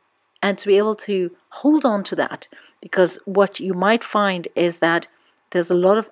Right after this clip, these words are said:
other thoughts that are creeping in and taking over,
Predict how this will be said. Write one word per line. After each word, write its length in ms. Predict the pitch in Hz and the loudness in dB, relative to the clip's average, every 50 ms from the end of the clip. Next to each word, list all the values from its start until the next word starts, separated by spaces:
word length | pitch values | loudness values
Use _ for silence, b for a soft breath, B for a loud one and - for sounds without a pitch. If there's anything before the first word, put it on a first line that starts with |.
| _ - | _ -2
other 240 | 185 196 196 190 190 | -2 -2 -2 -4 -8
thoughts 520 | _ _ - 190 175 165 147 - - - | _ _ -2 0 0 0 -2 -2 -8 -8
that 140 | - 175 175 | -6 -4 -2
are 60 | 175 | -2
creeping 560 | 175 _ - - - 196 190 - - 175 - 170 | -4 _ -8 -10 -10 -10 -14 -10 -10 -8 -8 -6
in 300 | 190 180 165 160 156 - _ _ _ _ _ _ _ _ - | -6 -8 -8 -10 -12 -16 _ _ _ _ _ _ _ _ -8
and 500 | - 165 170 165 156 156 156 156 - - | -4 -2 -2 -2 -2 -2 -4 -6 -8 -8
taking 460 | - - 208 196 - - 190 170 127 | -6 -2 -2 -2 -4 -6 -12 -8 -2
over, 560 | - - 196 196 190 175 160 143 104 85 147 | 2 4 6 6 4 4 0 -6 -6 -8 -10